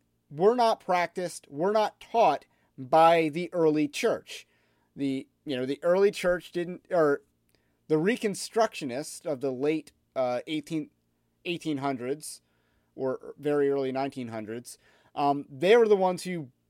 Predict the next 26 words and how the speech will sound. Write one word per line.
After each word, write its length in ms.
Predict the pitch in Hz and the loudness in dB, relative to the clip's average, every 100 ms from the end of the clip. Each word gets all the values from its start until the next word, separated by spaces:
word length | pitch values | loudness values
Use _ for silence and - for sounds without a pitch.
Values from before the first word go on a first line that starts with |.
| _ 139 | _ -2
brought 360 | 147 170 170 | 6 6 6
back 340 | 170 165 160 _ | 2 2 0 _
the 380 | 175 143 151 156 131 | -8 -2 -2 -4 -8
modern 840 | 131 151 156 165 175 175 165 160 | -10 -2 4 6 6 2 0 -2
conception 640 | - 156 139 165 143 - 143 | -4 -8 -4 -2 -2 -4 -8
of 100 | 127 | -8
speaking 460 | - 170 151 147 | -8 -8 -6 -6
in 120 | 131 | -6
tongues. 580 | 120 - 175 143 113 107 | -8 -4 0 0 -2 -4
They, 180 | 123 160 156 - | -2 -2 -6 -10
or 220 | 143 107 | -10 -8
not 260 | - 139 - | -8 -8 -6
brought 280 | 123 104 - | -8 -8 -6
back, 240 | 117 107 | -8 -2
they 180 | 196 269 | 2 2
are 60 | |
the 140 | 226 202 | 2 0
ones 240 | 175 160 | 0 -2
who 100 | 151 | -4
introduced 540 | 156 143 139 151 - 123 | -6 -6 -4 -6 -6 -4
that 280 | 135 147 - | -2 -2 -4
into 320 | 147 139 147 | -10 -8 -12
church 480 | - - 135 127 - _ _ | -8 -4 -4 -4 -14 _ _
practice. 840 | - 156 143 - 110 - - - - _ _ _ _ | -6 -4 -4 -8 -14 -12 -14 -14 -18 _ _ _ _
So 360 | - 165 151 143 _ _ _ _ _ - | 0 2 2 0 _ _ _ _ _ 0
hypercharismaticism, 1200 | 196 202 196 190 185 160 151 139 151 135 135 | 0 -2 -4 -2 -2 -4 -4 -6 -8 -8 -10